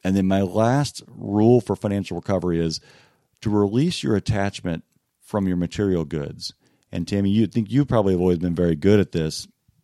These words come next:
I wasn't. This was something I had to learn because I, I realized how attached I was to the big house and the cars and things like that. And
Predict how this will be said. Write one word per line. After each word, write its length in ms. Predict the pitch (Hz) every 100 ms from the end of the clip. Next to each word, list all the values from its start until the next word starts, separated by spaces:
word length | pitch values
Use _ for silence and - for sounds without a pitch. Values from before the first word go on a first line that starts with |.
| _ -
I 200 | 101 117
wasn't. 440 | 95 95 78 80
This 140 | 90 92
was 120 | 92
something 260 | 92 82 85
I 100 | 95
had 200 | 98 87
to 80 |
learn 260 | 85 90 90
because 180 | 80 82
I, 200 | 101 101 - _
I 60 | 85
realized 420 | 87 131 135 101
how 260 | 98 110 127
attached 460 | - 110 107 -
I 100 | 101 90
was 520 | 95 107 87 82 - _ _ - _ _
to 80 | -
the 80 | 87
big 240 | 101 92
house 320 | 90 90 90
and 100 | 98
the 60 | 92
cars 520 | - 90 87 87 85
and 120 | 82 82
things 180 | 85
like 200 | 82 76
that. 240 | 98 90 85
And 180 | 82